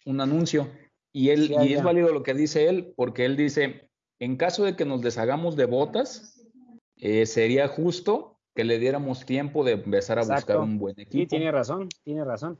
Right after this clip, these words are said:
Speaker 1: Sí,
Speaker 2: Es,
Speaker 1: y ta-,
Speaker 2: es
Speaker 1: y
Speaker 2: que
Speaker 1: también
Speaker 2: son,
Speaker 1: creo que
Speaker 2: son dos,
Speaker 1: correcto.
Speaker 2: es un arma, como un arma de doble filo, ¿no? Porque, por ejemplo, también es cierto, tú desde ahorita le dices, "¿Sabes qué? Pues ya no vas a estar con nosotros".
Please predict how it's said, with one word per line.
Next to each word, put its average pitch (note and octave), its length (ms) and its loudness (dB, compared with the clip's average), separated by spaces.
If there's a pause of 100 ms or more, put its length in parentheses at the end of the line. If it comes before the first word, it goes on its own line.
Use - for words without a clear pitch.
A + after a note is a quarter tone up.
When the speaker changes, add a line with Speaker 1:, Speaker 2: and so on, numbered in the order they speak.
Speaker 1:
Sí, G3 380 -6
Speaker 2:
Es, F3+ 140 -2
Speaker 1:
y - 40 -2
ta-, G3+ 100 -6
Speaker 2:
es G3 160 2
Speaker 1:
y - 20 -10
Speaker 2:
que A#3 120 0
Speaker 1:
también - 0 -
Speaker 2:
son, A#3 140 0
Speaker 1:
creo A#3+ 100 -4
que - 60 -12
Speaker 2:
son A3 200 -2
dos, A3+ 200 -2
Speaker 1:
correcto. - 140 -4
Speaker 2:
es F#3+ 120 -4
un A3+ 100 -2
arma, A3 240 -2
como F3+ 180 -8
un G3 80 -2
arma A#3 220 -2
de F#3 100 4
doble F3+ 280 2
filo, D#3 240 -4
¿no? F3+ 180 -6
Porque, D#3+ 240 -2
por C#3+ 160 0
ejemplo, F3 520 -2 (340)
también D#3+ 280 -2
es E3+ 100 -2
cierto, E3 380 0
tú E3 240 -4
desde D#3 280 2
ahorita D#3 320 4
le D#3 100 0
dices, D#3 240 -6
"¿Sabes E3 300 -4
qué? F3+ 120 -4
Pues D3+ 180 -8
ya D3 100 0
no D3+ 120 -4
vas D3 140 -2
a D3+ 40 -8
estar D3+ 220 -4
con D#3 120 -4
nosotros". E3 480 -4